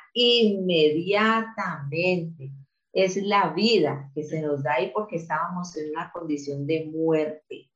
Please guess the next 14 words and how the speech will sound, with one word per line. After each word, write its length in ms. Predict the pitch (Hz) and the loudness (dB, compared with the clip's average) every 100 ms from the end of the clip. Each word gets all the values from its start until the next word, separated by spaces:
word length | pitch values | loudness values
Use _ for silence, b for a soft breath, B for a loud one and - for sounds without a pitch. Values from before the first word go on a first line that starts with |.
| _ | _
Estamos 400 | - 156 165 139 | -6 -4 -4 -4
muertos 720 | 143 170 196 208 233 254 - _ _ _ _ - | -4 -2 -4 -2 -4 -4 -10 _ _ _ _ -2
en 240 | 190 170 | 0 4
delitos 840 | 156 143 165 208 208 226 226 - _ - | 4 4 2 0 0 -2 -2 -10 _ -8
y 180 | 170 | -6
pecados. 720 | 143 139 139 127 139 135 - _ _ _ _ _ _ _ _ _ _ _ _ _ _ | -4 -6 -4 -4 -4 -8 -14 _ _ _ _ _ _ _ _ _ _ _ _ _ _
Entonces, 1000 | 214 208 214 240 240 254 294 277 285 - _ _ _ _ _ _ _ _ _ _ _ _ | 2 2 2 4 4 4 4 4 2 -8 _ _ _ _ _ _ _ _ _ _ _ _
la 420 | 220 226 226 214 | 2 6 6 6
vida 460 | 208 294 330 320 330 | 6 4 4 4 0
que 100 | 320 | -2
nosotros 560 | 226 202 214 202 254 - | 0 0 -2 -4 -4 0
empezamos 1040 | 233 214 180 165 - 233 285 302 226 208 | 0 0 0 -2 -2 -2 0 0 -2 -4
a 100 | 175 | -6
vivir 600 | 143 143 135 139 - - | -6 -4 -2 0 0 -4